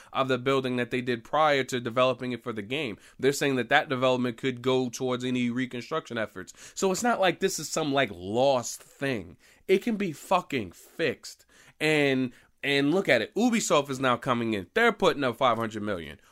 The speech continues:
Why the fuck are people talking about we need to, like, why, like, Americans talking about we need to pull it together? Because then people started taking this whole thing and using it to talk about their vacations to France. Now, I've never been,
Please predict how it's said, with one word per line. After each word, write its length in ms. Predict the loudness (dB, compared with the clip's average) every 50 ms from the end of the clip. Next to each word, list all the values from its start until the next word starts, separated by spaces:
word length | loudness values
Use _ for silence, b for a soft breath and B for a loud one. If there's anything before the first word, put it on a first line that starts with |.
| b b b
Why 300 | -6 2 6 8 8 8
the 60 | 6
fuck 200 | 6 2 2 2 0
are 20 |
people 280 | -4 -4 -4 -4 -4 -2
talking 220 | 4 4 4 6
about 140 | 6 2 2
we 80 | 2 0
need 160 | -2 -2 -2
to, 140 | -2 -4 -6
like, 340 | -4 -4 -2 -2 -2 -2 -2
why, 320 | 0 2 4 6 6 6
like, 200 | 6 4 4 2
Americans 500 | 0 2 4 4 4 4 2 -4 -4 -2
talking 140 | -2 0 0
about 100 | 0 0
we 80 | 0
need 100 | 0 0
to 80 | -2 -2
pull 240 | -2 -2 -2 -2 -2
it 80 | -2
together? 380 | -4 -4 0 0 0 0 -2 -8 B B B B B
Because 280 | -6 -2 0 0 0 0
then 260 | 0 0 0 0 -4
people 320 | -6 -6 -6 -4 -4 -6
started 500 | 0 4 6 6 6 6 2 0 -4 -4
taking 320 | 0 0 0 2 0 -2 -2
this 160 | -2 -2 0
whole 220 | 2 2 2 2
thing 400 | 0 0 0 2 2 2 0 -2 b b b b b b
and 200 | 4 4 6 6
using 280 | 4 2 2 2 2 0
it 120 | 0 0
to 60 | -2
talk 200 | -2 0 0 2
about 300 | 2 4 4 4 4 4
their 100 | 4 2
vacations 500 | 2 2 0 0 0 -2 -2 -2 -2 -8
to 60 | -10
France. 460 | -8 -4 -2 0 0 0 -2 -4 -4 -2
Now, 160 | 0 0 0
I've 100 | 2 2
never 220 | 2 2 0 0
been, 340 | 0 -2 -2 -2 -4 -6 -10